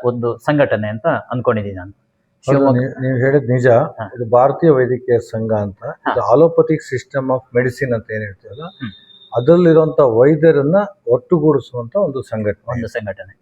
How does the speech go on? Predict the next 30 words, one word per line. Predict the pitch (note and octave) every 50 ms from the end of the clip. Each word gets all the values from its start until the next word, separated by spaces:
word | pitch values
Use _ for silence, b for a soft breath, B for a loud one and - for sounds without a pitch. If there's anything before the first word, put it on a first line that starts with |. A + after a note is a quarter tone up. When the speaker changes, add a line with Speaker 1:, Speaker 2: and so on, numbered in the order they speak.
| b b b b b b -
Speaker 1:
ಶಿವಮೊಗ್ಗದಲ್ಲಿ | - E3 E3+ F3 E3+ D#3 D#3+ D#3+ D#3 D3+ D#3 D#3+ D#3+
ಈ | C3 B2+ D3 D#3+
ಸಂಘಟನೆ | D#3 - C#3+ C#3 C#3 C#3 C3+ C3 B2+
ವ್ಯಾಪ್ತಿಯಲ್ಲಿ | B2 A2+ - - C#3+ D3+
ಎಷ್ಟು | C#3 - _ - C#3
ಜನ | A2+ A#2 A#2 C3+ C3 -
ವೈದ್ಯರುಗಳು | A2+ A#2+ A2+ A2 A2+ G#2+ G#2+ G#2 A2 B2+ B2
ಸಾಮಾನ್ಯ | A2+ - A2 G#2 G#2 G2+ G2
ಬರ್ತಾರೆ? | - - _ _ - - _ -
Speaker 2:
ಸುಮಾರು | - D#3 D#3 F3 F3+ F3+ E3+ F3
ಒಂದು | E3 D#3+ D#3+ D3+ C#3+ D3+ C#3 C3 B2+ B2 B2 - - - -
ಶಿವಮೊಗ್ಗದಲ್ಲಿ | - C#3 D3+ D#3+ D#3+ D#3 E3 D3 D#3 D#3 D3+ D#3 E3+ F3+
as | F3+ - A#2+ A#2+ B2+ C3
on | C#3 D3+ D3+ D3+
now | D3 C#3+ C#3+ D3+ D#3+ - -
ಒಂದು | C3 B2+ C3 A#2+ C3 B2
more | A2 A#2 B2 C3+ C#3+
than | C#3+ D#3 D#3+
six | C#3+ - - D3 C3+ - - E3+ E3
hundred | D#3 D3+ D3+ D3+
ಡಾಕ್ಟರ್ಸ್ | C3 B2 B2 - - C3 A#2+ - -
ನಮ್ಮ | E3 D3 B2 A#2 B2 B2
ಸಂಘಟನೆಗೆ | A#2+ _ - A#2+ A#2 A#2 A#2 - _ - A2+
Speaker 1:
ಶಿವಮೊಗ್ಗ | C3 - D#3 D3 A#2+
Speaker 2:
ರಿಜಿಸ್ಟರ್ | B2 A2+ C3 A#2+ A2+
Speaker 1:
ಜಿಲ್ಲೆ, | A2 A2+ G#2
Speaker 2:
ಆಗಿದೆ. | F#2+ - A#2
Speaker 1:
ಜಿಲ್ಲೆ. | B2 B2 A2+ A2+
Speaker 2:
ಶಿವಮೊಗ್ಗ, | D#3+ D#3+ D#3+ E3 D#3+ D#3+ D#3+
ಶಿವಮೊಗ್ಗ, | D#3+ C#3+ - - - C#3 C#3 D3+ D#3 D3+